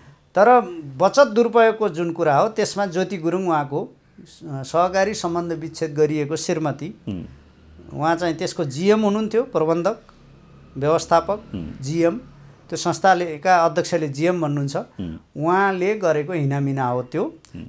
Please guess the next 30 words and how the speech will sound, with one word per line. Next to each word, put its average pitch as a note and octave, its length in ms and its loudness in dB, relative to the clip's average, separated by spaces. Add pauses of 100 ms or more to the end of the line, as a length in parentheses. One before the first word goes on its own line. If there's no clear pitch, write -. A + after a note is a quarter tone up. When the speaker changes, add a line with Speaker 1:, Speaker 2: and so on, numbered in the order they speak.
Speaker 1:
त्यसमा G3+ 220 -4
धनराजीको G#3 600 4
संलग्नता G3 640 0
छ E3+ 120 -2
भने C#3 260 2
छानबिन E3 380 0
गर्न D3 200 0
हामीले C3+ 280 -2
निर्देशन C3 480 -4
गरेका B2+ 340 -4
छौँ। - 120 -4
Speaker 2:
हजुर। E3 120 2
Speaker 1:
मैले A#3+ 160 8
हिजो F#3 300 6
पनि C4 200 2
गृहमन्त्रीलाई G#3 600 4
भेटेर C#3 480 0 (120)
Speaker 2:
हजुर। F#2+ 240 -4 (240)
Speaker 1:
छानबिन G#3 400 0
गर्नु G3 280 2
उपयुक्त F3+ 480 -2
हो। D3+ 340 0 (640)
दोषी G#3+ 320 0
ठहर F#3+ 360 6
भए D#3 220 6
कारवाही, D3+ 560 4 (460)
निर्दोष A#3 460 8
ठहर F3+ 300 6
भए D#3 280 2
उन्मुक्ति। E3 600 -2